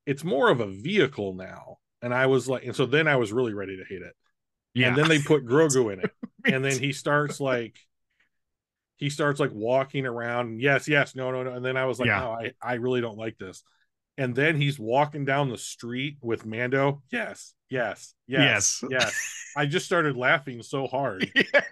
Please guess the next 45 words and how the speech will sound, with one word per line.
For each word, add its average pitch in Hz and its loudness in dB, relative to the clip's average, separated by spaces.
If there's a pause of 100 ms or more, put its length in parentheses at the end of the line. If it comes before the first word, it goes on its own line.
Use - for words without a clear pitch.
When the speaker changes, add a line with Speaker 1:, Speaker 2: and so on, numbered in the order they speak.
(200)
Speaker 2:
Yes, - -2
me 233 -6 (100)
too. - -2 (180)
Speaker 1:
And - 0 (500)
Speaker 2:
Right, 165 8
Speaker 1:
I 147 6
was 165 4
Speaker 2:
so 165 8
Speaker 1:
just 156 6
like, 151 4
"Wait 175 4
a 160 0
second. 139 -2
This 147 -6
is 139 -6
really, 139 0
really, 135 0
this 147 0
is 147 -4
really 147 2
funny." 131 -2 (880)
And 147 8
Speaker 2:
Yeah. 156 6
Speaker 1:
then 202 2
he, 180 -10 (160)
he 160 -10
goes 147 0
up 151 -10
to 147 -2
the 120 -4
street 196 -8
vendor. 101 -8 (540)
Speaker 2:
Yeah. 139 2
Oh 120 4
my 95 -4
gosh. 92 -2
Speaker 1:
And 156 -2
he 156 -4
just 147 -2
starts 147 2
gnawing 147 2
down 147 2
on 143 2
those, 127 -2
like, 110 -6